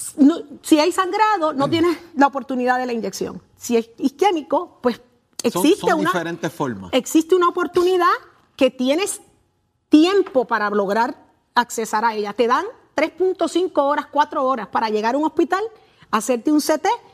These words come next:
Speaker 1: y si es isquémico, tienes la oportunidad de la inyección. Si hay sangrado,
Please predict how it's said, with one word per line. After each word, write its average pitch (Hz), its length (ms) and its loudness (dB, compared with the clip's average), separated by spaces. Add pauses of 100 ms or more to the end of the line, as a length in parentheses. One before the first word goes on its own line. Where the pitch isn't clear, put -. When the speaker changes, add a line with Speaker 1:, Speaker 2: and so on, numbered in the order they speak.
(300)
Speaker 1:
y 214 120 0
si 233 180 2
es 240 80 2
isquémico, 415 640 -2 (640)
tienes 359 300 4
la 311 80 -2
oportunidad 214 480 -2
de 233 80 -2
la 240 40 -2
inyección. 208 480 -6
Si - 280 2
hay 320 120 0
sangrado, 339 600 -2